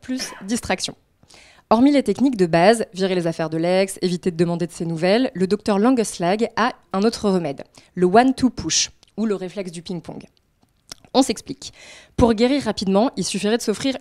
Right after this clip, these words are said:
un bon shoot de pensée négative à propos de l'autre, puis, juste après, se distraire avec notre activité préférée. Et attention, toute l'efficacité réside dans la simultanéité. L'un sans l'autre,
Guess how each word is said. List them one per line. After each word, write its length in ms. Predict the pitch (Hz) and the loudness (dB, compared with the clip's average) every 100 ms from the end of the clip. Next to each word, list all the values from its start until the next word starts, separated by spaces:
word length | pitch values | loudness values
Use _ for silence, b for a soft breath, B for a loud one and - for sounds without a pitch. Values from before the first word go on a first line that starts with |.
| - | -8
un 160 | 175 170 | -8 -8
bon 400 | 160 156 233 269 | -10 -6 -2 0
shoot 260 | - 269 | 0 0
de 80 | 180 | 0
pensée 300 | 190 202 208 | 0 0 2
négative 500 | 190 185 180 - 175 - | 2 2 2 0 -2 -2
à 80 | |
propos 320 | 196 202 175 170 | -2 0 0 0
de 60 | |
l'autre, 280 | 165 220 - _ _ | 2 2 0 _ _
puis, 320 | - 247 277 - _ | -6 -2 -2 -4 _
juste 300 | 175 190 - | -8 -6 -2
après, 360 | - - 170 - _ B B B B _ _ _ - B B | -2 0 -2 -2 _ B B B B _ _ _ -20 B B
se 120 | 277 | 0
distraire 440 | 226 226 - 214 | 0 -2 -2 0
avec 160 | 220 170 | 0 -2
notre 220 | 185 - | -6 -8
activité 360 | 180 - 190 240 | -10 -8 -2 -2
préférée. 440 | - 185 156 - - | 0 -4 -4 -8 -2
Et 120 | 170 | 0
attention, 480 | 180 202 - 240 - - | 2 0 2 -2 -2 -8
toute 160 | - 208 | -8 -2
l'efficacité 680 | 247 233 220 208 208 208 247 | -2 0 2 2 0 0 2
réside 300 | 202 196 208 | 2 -2 -2
dans 80 | |
la 100 | 180 | -2
simultanéité. 960 | 170 - - 269 247 240 214 196 175 - _ _ _ _ _ _ B B B B | -4 -6 -4 -4 -4 -4 -2 -2 -4 -12 _ _ _ _ _ _ B B B B
L'un 160 | 208 | 4
sans 160 | 247 240 | 4 4
l'autre, 360 | 220 262 - | 4 4 0